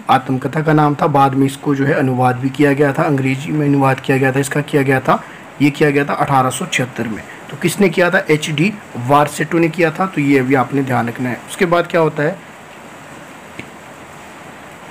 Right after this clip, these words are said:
उसके बाद होता है कि शीघ्र ही अंग्रेजों ने सांची के स्तूप के अवशेषों को शाहजहां बेगम से लंदन ले जाने की अनुमति मांगी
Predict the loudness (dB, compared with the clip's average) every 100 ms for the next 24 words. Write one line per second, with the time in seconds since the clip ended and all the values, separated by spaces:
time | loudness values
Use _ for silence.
0 | -20 -18 -18 -20 -20 -20 -20 -20 -20 -20
1 | -8 -6 0 2 4 2 2 2 2 0
2 | -6 -6 -2 0 0 2 4 4 4 4
3 | 2 2 0 0 -4 -4 0 -2 -2 -2
4 | 0 0 -2 -2 -2 -4 0 2 4 2
5 | 4 2 2 0 -2 -2 2 2 4 4
6 | 2 2 0 -2 -4 0 0 0 -2 -2
7 | -2 -8